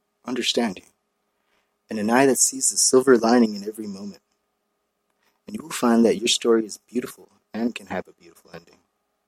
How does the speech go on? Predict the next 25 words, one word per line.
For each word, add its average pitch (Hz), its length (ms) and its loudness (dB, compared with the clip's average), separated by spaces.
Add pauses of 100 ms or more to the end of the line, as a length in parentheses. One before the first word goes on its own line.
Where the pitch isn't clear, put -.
(1900)
But 98 80 -4
obviously, 104 500 -2
if 98 200 -6
you 101 80 -10
let 101 220 -4
demonic-minded 117 1000 -6
write 135 180 0
it 123 140 2
for - 160 2
you, 120 240 4 (960)
it 107 140 -6
would 107 220 -4
never 127 360 -2
be 127 220 0
able 127 180 -2
to - 180 0
have 120 240 2
any 117 140 -6
beauty 110 400 -12
at 107 80 -4
all, - 240 -8
and 92 100 -20
that's 107 180 -4
true, - 360 -10
right? - 120 -10